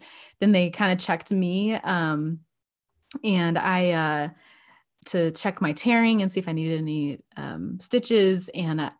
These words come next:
and so the midwife, the one midwife looked at the other two, and then they walked out the room and to discuss it. And I was just laying there. I was like, Ugh,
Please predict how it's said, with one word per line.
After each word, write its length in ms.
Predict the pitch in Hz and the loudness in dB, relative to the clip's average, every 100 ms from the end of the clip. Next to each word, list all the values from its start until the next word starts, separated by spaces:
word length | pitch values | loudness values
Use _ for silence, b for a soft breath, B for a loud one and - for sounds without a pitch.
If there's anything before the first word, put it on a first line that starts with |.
| _ b b b b b b _ _ | _ b b b b b b _ _
and 260 | 190 190 | 2 2
so 160 | 180 185 | 2 0
the 100 | 175 | 4
midwife, 500 | 202 202 196 180 175 | 2 4 4 2 0
the 80 | 190 | -2
one 140 | 180 | 0
midwife 420 | 180 170 165 160 190 | 2 2 0 -2 -4
looked 160 | 185 | -2
at 80 | 180 | 0
the 80 | 175 | 0
other 140 | 180 | 0
two, 420 | 180 - 170 165 170 | -2 -2 -2 0 -2
and 100 | 170 | -2
then 80 | 170 | -2
they 140 | 165 | -2
walked 520 | 160 - 190 180 202 | -4 -6 2 2 4
out 160 | 202 196 | 2 2
the 100 | 208 | 2
room 300 | 233 277 220 | 4 4 4
and 160 | 190 185 | 2 0
to 80 | 196 | 0
discuss 460 | 202 - 202 - | -2 0 0 0
it. 160 | 156 151 | -6 -4
And 100 | 170 | -4
I 60 | 160 | -4
was 140 | 165 | -4
just 160 | 185 175 | -4 -4
laying 180 | 160 160 | -4 -4
there. 100 | 151 | -6
I 20 | |
was 120 | 170 | -4
like, 180 | 160 160 | -6 -4
Ugh, 220 | 165 160 | -4 -4